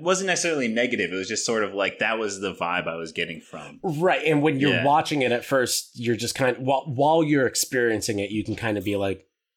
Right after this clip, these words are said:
Speaker 2: "This looks like a music video."
Speaker 1: Yeah. <laughs>
Speaker 2: Kind of in the same way where it's like, you know, it used to be, you could be like, "This looks like a T V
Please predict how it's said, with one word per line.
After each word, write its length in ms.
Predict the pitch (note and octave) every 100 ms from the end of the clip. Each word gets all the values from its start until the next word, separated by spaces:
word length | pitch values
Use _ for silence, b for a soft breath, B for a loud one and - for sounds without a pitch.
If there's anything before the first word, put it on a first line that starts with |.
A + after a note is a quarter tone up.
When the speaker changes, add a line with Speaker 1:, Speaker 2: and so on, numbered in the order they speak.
| _ _
Speaker 2:
"This 320 | - - -
looks 160 | D#3 -
like 100 | A2+
a 40 |
music 320 | F#2 G2+ F2+ F2+
video." 320 | G2+ D2+ C2 - _ _ _ _ -
Speaker 1:
Yeah. 240 | A2 G#2 -
<laughs> 60 |
Speaker 2:
Kind 180 | - G#3+
of 80 | C4
in 100 | A3+
the 60 | E3+
same 240 | E3 D#3 B2+
way 160 | B2+
where 160 | A#2+ A2+
it's 140 | G#2+
like, 260 | B2+ A2 -
you 140 | B2 A#2
know, 160 | A2
it 120 | G#2+ C#3+
used 320 | C#3+ F3 -
to 60 | C#3
be, 80 |
you 100 | B2
could 100 | A#2+ A#2+
be 40 |
like, 200 | A#2+ A2
"This 220 | D3+ D#3
looks 180 | F3+ F3
like 80 | C#3
a 80 | B2+
T 260 | - C#3
V 400 | A2+ C#3 C3 A2+